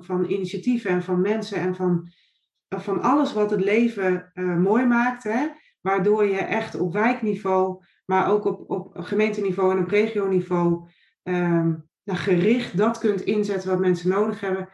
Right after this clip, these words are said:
Ja, ik vind dat, dat, dat vind ik prachtig. En dat zie je op een paar plekken in Nederland, maar dat is niet zomaar te kopiëren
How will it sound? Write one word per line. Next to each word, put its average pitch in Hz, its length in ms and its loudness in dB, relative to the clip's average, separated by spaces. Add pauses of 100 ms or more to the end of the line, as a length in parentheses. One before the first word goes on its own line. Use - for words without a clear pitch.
(200)
Ja, 170 140 0
ik 175 140 0
vind 208 180 0
dat, 185 220 0
dat, 185 280 -2
dat 185 200 -2
vind 180 160 2
ik 170 100 0
prachtig. 226 320 -2
En 190 100 -2
dat 196 140 0
zie 262 120 0
je 220 100 2
op 180 80 -2
een 185 120 0
paar 240 260 2
plekken 185 320 -2
in 170 100 4
Nederland, 214 440 0 (280)
maar 196 160 0
dat 196 160 0
is 233 240 0
niet 220 220 2
zomaar 190 340 0
te 175 80 -10
kopiëren 170 720 -2